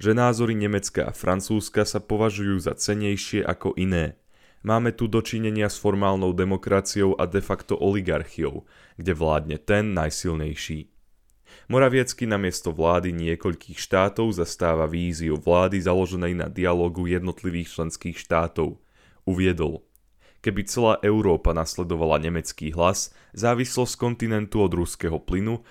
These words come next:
ktorá v súčasnosti Putinovi slúži ako prostriedok na vydieranie, by bola nezvratná.“ Dodal: „Keby Európa posielala zbrane na Ukrajinu v takom rozsahu a s takou rýchlosťou ako Nemecko,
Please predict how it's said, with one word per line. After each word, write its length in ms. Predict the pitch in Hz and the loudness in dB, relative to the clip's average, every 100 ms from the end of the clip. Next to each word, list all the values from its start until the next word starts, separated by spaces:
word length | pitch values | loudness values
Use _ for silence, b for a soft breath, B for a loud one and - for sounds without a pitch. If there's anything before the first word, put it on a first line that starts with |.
| b - | b -4
ktorá 240 | 123 117 | 0 2
v 80 | - | 0
súčasnosti 720 | 123 120 113 110 110 101 107 98 | -4 -2 -2 -2 -6 -6 -6 -6
Putinovi 560 | 104 98 98 85 82 | -4 -4 -4 -4 -4
slúži 480 | - - 101 104 98 | -6 -2 0 0 0
ako 240 | 78 82 - | -2 -4 -4
prostriedok 720 | 90 87 - 80 73 76 80 | -2 -2 -2 -2 0 -2 -6
na 80 | 76 | -6
vydieranie, 800 | 85 90 104 104 107 110 110 B B B | -6 -2 0 2 0 -2 -6 B B B
by 80 | 113 | -2
bola 320 | 113 117 98 | 2 2 2
nezvratná.“ 800 | 87 85 82 80 - - 69 - _ _ _ _ _ b b | 0 -2 -4 -8 -8 -8 -10 -10 _ _ _ _ _ b b
Dodal: 480 | 82 90 87 78 - b b | -2 0 0 -2 -4 b b
„Keby 320 | - 90 92 92 | -4 0 2 2
Európa 480 | 95 98 92 95 | 4 4 2 0
posielala 720 | - 90 87 - 95 92 80 80 | -2 -4 -4 -2 0 2 2 0
zbrane 400 | 80 85 90 87 | -2 -2 0 0
na 160 | 80 | -2
Ukrajinu 480 | 82 90 90 87 82 | -2 -2 -2 0 -4
v 80 | - | -2
takom 320 | 95 98 90 | -2 -2 -2
rozsahu 400 | 87 - 85 80 | -2 0 -2 0
a 80 | 76 | -2
s 160 | - | -2
takou 320 | 104 - 113 90 | -2 0 2 2
rýchlosťou 640 | 82 - 82 - 82 76 | 0 -2 -6 -2 0 0
ako 240 | - 73 | -4 -8
Nemecko, 640 | 73 95 101 - 110 110 | -2 0 0 0 0 0